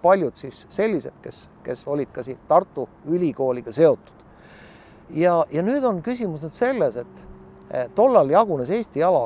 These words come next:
kahte, eh, ossa. Tähendab, oli siis meil Eestimaa kubermang ja Liivimaa kubermang.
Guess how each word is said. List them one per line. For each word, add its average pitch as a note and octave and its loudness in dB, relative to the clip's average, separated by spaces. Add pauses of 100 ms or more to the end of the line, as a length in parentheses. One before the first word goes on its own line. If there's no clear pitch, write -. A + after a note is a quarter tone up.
kahte, E3+ -2 (400)
eh, B1 -8
ossa. G3+ 0 (600)
Tähendab, B2+ -4
oli C3 -2
siis A2+ -12 (180)
meil A#2 -8 (240)
Eestimaa G3+ 0
kubermang G3+ 4
ja F#3 -2
Liivimaa E3+ 0
kubermang. A2+ -8